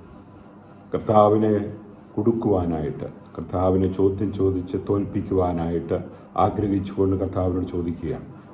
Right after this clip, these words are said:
കർത്താവ് പറയുന്ന ഏറ്റവും പ്രധാനപ്പെട്ട വചനമെന്ന് പറയുന്നത്, കർത്താവ്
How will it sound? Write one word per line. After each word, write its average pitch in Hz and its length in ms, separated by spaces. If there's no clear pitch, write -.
കർത്താവ് 101 400
പറയുന്ന 101 480
ഏറ്റവും 113 400
പ്രധാനപ്പെട്ട 101 640
വചനമെന്ന് 95 600
പറയുന്നത്, 90 500
കർത്താവ് 95 420